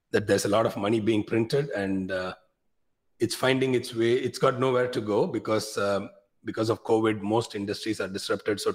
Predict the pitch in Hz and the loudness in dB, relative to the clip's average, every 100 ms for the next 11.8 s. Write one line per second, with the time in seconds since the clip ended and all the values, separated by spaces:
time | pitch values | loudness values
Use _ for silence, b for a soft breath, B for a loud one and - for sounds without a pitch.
0 | - 123 - - b b b 110 - - | 0 -2 -2 -20 b b b -10 -6 0
1 | 110 113 110 110 107 98 104 101 107 104 | 2 2 0 2 2 0 0 0 0 0
2 | - - - - - 101 101 104 - 98 | -2 -18 -20 -14 -4 -2 0 -2 0 0
3 | 95 95 - b b b 101 95 104 117 | 0 -4 -14 b b b -6 0 2 4
4 | 120 101 95 98 98 104 - 101 - 98 | 2 0 -2 -2 -2 -4 0 0 0 -4
5 | 98 - 107 101 110 139 - B B 113 | -6 -4 -2 2 2 2 -2 B B -2
6 | 101 120 135 139 120 107 110 110 95 101 | 2 4 2 0 -2 0 2 0 0 0
7 | 104 98 - - 92 104 95 - 95 - | 0 -2 -4 -4 -4 -4 -6 -6 -10 -6
8 | 92 98 101 92 - 92 92 - 92 107 | -2 0 -2 -4 -6 -4 -4 -2 2 2
9 | 170 - 110 98 95 - b b b - | 0 -2 0 0 0 -6 b b b -4
10 | - - 123 139 120 107 107 113 101 - | -2 2 4 6 4 0 0 2 0 0
11 | 104 104 110 87 90 107 196 | 2 4 2 2 2 2 2